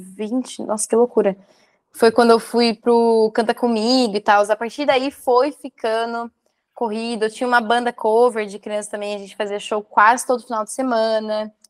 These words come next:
E, e no começo, acho que quando eu era mais nova, assim,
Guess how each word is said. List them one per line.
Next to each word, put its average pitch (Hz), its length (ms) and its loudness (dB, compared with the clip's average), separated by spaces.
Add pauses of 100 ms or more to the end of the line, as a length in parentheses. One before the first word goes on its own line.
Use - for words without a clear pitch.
(640)
E, 240 680 -6
e 269 40 -4
no 392 140 2
começo, 370 400 2
acho 330 140 -2
que - 80 -20
quando 330 180 2
eu 392 60 2
era 294 160 2
mais 214 260 -6
nova, 226 440 -4
assim, 247 340 -12